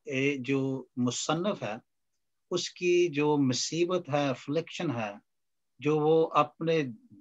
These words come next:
जिस्म और जान में जो एक इस्तराबियत, अ, देखता है, desperation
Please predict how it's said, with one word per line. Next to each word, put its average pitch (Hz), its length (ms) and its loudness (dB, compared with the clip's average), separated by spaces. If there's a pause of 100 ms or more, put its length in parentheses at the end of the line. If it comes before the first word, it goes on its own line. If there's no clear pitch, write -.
(380)
जिस्म 185 460 2
और 135 120 2
जान 151 580 6
में 139 400 4
जो 143 160 -2
एक 139 580 0
इस्तराबियत, 151 680 4 (840)
अ, 123 360 -2 (1400)
देखता 139 360 2
है, 110 200 -6 (340)
desperation 180 920 0